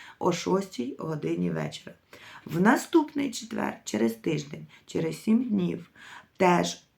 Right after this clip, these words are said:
у, е, шостій годині вечора ми колемо, е, один, м, одну ампулу, е, сурфагона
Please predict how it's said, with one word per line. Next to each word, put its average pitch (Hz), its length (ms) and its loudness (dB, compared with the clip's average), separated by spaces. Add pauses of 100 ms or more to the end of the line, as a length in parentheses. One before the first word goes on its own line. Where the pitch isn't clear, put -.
(140)
у, 175 380 2 (500)
е, 156 240 -4
шостій 175 440 -2
годині 151 420 -2
вечора 180 560 -4 (400)
ми 214 220 6
колемо, 160 680 2 (360)
е, 170 500 2
один, 160 600 2 (680)
м, 156 440 -2
одну 175 340 2
ампулу, 151 800 -2 (440)
е, 151 240 0
сурфагона 156 840 -2